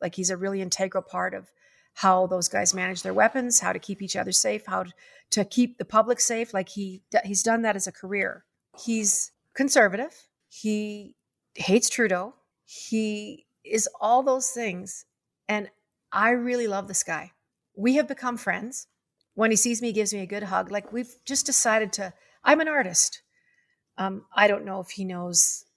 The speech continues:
my background. He doesn't really follow pop culture.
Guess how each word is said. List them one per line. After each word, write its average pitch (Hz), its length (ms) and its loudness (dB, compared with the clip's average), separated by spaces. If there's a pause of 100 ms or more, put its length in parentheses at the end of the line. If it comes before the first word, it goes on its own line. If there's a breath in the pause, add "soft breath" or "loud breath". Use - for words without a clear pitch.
(300)
my 170 340 -4
background. 214 760 2 (380)
He 233 100 0
doesn't 214 300 4
really 196 260 -4
follow 185 340 4
pop - 300 -10
culture. - 400 -10